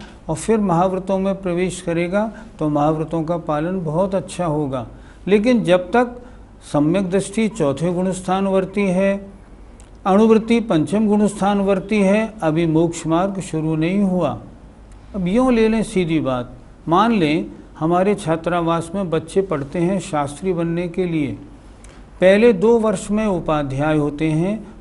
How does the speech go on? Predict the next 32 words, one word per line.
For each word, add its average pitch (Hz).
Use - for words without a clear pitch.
फिर 185
तीन 226
वर्ष 185
में 196
शास्त्री 147
होते 160
हैं। 147
तो 185
पहले 185
दो 202
वर्ष 196
में 202
जब 175
वो 196
उपाध्याय 160
पढ़ 165
रहे 160
हैं, 196
क्या 160
वो 160
उन्मार्गी 165
हैं? 214
उन्मार्गी 233
नहीं 247
हैं, 196
लेकिन 214
शास्त्री 170
बनने 196
का 226
मार्ग 185
यही 160
है। 180